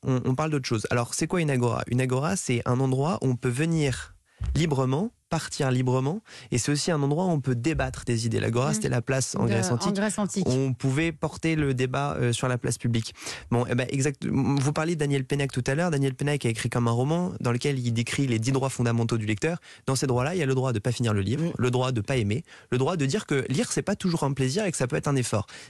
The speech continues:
Speaker 1: Eh ben, moi, je
Speaker 2: Et
Speaker 1: veux être une
Speaker 2: parfois, les
Speaker 1: agora.
Speaker 2: premiers chapitres, il faut, on ga-, on galère, on galère, et une fois qu'on rentre dans le livre, on est content de, de, d'avoir tenu, hein.
Speaker 1: Exactement.
Speaker 2: On a, ça nous est tous arrivé.
Speaker 1: Exactement. Et alors, une agora,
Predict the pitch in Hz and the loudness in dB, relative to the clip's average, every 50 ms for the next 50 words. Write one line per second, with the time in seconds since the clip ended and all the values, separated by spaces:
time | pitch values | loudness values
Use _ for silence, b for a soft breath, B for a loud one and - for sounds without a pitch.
0 | B - 117 117 143 185 214 - - 131 127 202 180 175 196 202 - - - - | B -2 0 2 2 2 0 0 0 0 0 0 2 0 0 -2 -2 -2 -2 0
1 | 359 381 - 240 226 196 190 240 233 226 226 220 226 - 208 185 - 294 359 - | 0 0 0 0 0 -2 -2 0 0 0 0 0 0 0 0 0 0 -2 -2 -2
2 | - 233 202 202 190 165 196 202 190 190 190 190 175 190 196 185 185 190 190 170 | -2 0 0 0 0 0 0 2 2 2 2 2 2 2 2 2 2 2 2 2
3 | 190 185 196 226 311 302 262 226 202 202 202 233 311 320 254 220 214 202 - 247 | 2 2 0 0 0 0 0 0 2 2 0 0 0 0 0 0 0 0 -2 -2
4 | - 226 190 208 233 233 - 202 202 196 202 214 262 349 349 277 214 196 180 - | -2 -2 0 0 2 2 2 2 0 0 0 0 -2 0 0 0 0 0 0 0
5 | 202 175 - 240 262 254 196 175 170 165 160 165 170 175 160 170 165 151 156 - | -2 -2 0 0 0 2 2 2 2 2 2 2 0 0 0 0 0 0 -2 -2
6 | - 254 311 330 285 254 262 294 - - 110 98 117 127 196 202 233 208 - 233 | -2 0 0 0 0 -2 -6 -6 -4 -4 -2 0 0 0 0 0 0 0 0 0
7 | 220 202 202 202 185 - 269 - 233 180 196 262 269 262 208 - _ _ - 120 | 0 0 0 -2 -2 -2 -2 -2 0 0 0 2 2 0 -2 -2 _ _ -2 0
8 | 107 131 123 - 123 113 104 - - 113 110 107 101 95 - 117 117 120 120 117 | 0 0 0 0 0 0 0 0 0 0 0 2 0 0 0 0 0 0 0 0
9 | 110 104 110 127 156 175 180 | 0 0 0 0 -2 -2 -6